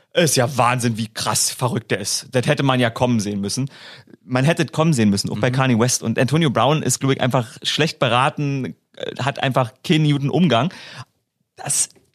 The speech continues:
Speaker 1: das Giselle, das, also entweder wissen wir was nicht, weil seine eigene Darstellung so schlecht ist und natürlich auch ein bisschen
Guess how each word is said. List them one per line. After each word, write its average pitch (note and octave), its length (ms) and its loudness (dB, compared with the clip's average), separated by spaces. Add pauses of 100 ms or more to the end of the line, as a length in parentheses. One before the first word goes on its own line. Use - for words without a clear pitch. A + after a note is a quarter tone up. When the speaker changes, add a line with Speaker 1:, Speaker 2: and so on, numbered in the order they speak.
(240)
Speaker 1:
das - 240 -2
Giselle, E3 600 0
das, F3 160 -4 (280)
also D3+ 180 -2
entweder G3+ 420 0
wissen A#3 260 2
wir C4 100 2
was B3 160 0
nicht, B3+ 340 -2
weil E3+ 240 0
seine D3 280 0
eigene G3 340 0
Darstellung E3 580 0
so C#3 160 0
schlecht - 460 -4
ist - 240 -2
und C#3+ 120 -4
natürlich D3+ 360 -2
auch C#3 100 -2
ein C3 100 -2
bisschen D3 340 0